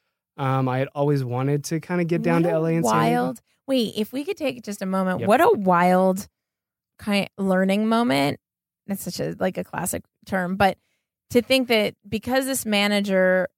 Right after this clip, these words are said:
Speaker 2: essentially made a poor managerial decision, or at least didn't communicate with the rest of the team well, it created this domino effect where literally the whole dev team left.
Speaker 1: Right.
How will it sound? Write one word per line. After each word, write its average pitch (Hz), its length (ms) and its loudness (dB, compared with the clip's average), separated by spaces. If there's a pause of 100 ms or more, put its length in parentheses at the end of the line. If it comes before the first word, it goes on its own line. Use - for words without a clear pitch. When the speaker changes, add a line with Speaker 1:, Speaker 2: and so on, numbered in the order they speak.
(160)
Speaker 2:
essentially 233 460 -2
made 196 260 0
a 185 60 0
poor 196 320 -2
managerial 185 580 -2
decision, 180 380 -4
or 180 60 0
at 185 80 -2
least 196 200 -2
didn't 196 140 -6
communicate 185 520 -6
with 185 120 -6
the 180 100 -10
rest 175 260 -4
of 175 260 -6
the 185 100 -6
team 226 380 -2
well, 170 440 0 (640)
it 214 200 0
created 247 360 -2
this 214 180 -4
domino 226 480 2
effect 185 420 0
where 196 500 4
literally 226 560 4
the 190 120 2
whole 208 200 -2
dev 233 280 0
team 185 260 -10
left. 156 500 -10
Speaker 1:
Right. 135 340 2